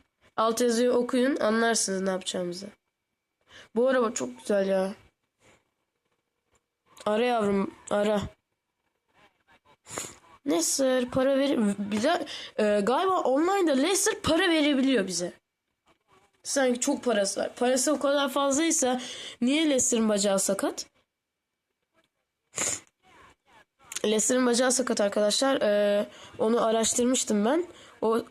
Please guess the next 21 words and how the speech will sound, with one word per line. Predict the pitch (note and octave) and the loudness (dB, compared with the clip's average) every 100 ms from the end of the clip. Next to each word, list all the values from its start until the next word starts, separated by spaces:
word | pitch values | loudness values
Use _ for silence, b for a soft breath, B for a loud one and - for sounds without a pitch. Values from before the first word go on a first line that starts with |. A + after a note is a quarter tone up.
| - | -4
o | A#3 | 0
bacak, | B3+ B3 C4 C#4+ - | 2 2 0 -2 -2
o | G#3+ | 0
yani | G#3 G3 G3 F#3 | 2 2 0 0
o | G#3 | 0
bacak | G#3+ G3+ G#3+ G#3 | 0 2 0 0
dedim. | F#3+ F3+ F3+ B B B | 0 0 -2 B B B
O | A#3 | 0
hastalık | C4+ C#4 C4+ D#4 G4 - B B B B | 0 0 2 0 -2 -6 B B B B
her | - C#4+ | -2 0
gün | D#4+ E4+ E4 | 2 2 2
daha | C4 C4+ | 2 2
da | B3+ | 2
artıyor. | G3+ G3 - F#3+ F#3 G3+ - - _ _ - - | 2 0 0 0 0 -2 -10 -20 _ _ -20 -6
Her, | A3+ A#3 C4+ - - _ | 0 2 0 -2 -10 _
vay | A3 G#3 A3 G#3+ F#3+ F#3+ G3+ | 0 2 2 2 2 2 2
ne | A3 | 2
biçim | G#3+ G#3 G3 | 2 0 2
döndüm. | F#3+ F#3 F3+ F3+ B B - | 2 0 -2 -6 B B -2
Yönümüz | G#3+ A#3 B3+ B3 | 0 2 2 2
şöyle | - B3 B3 A#3+ | 2 2 2 -2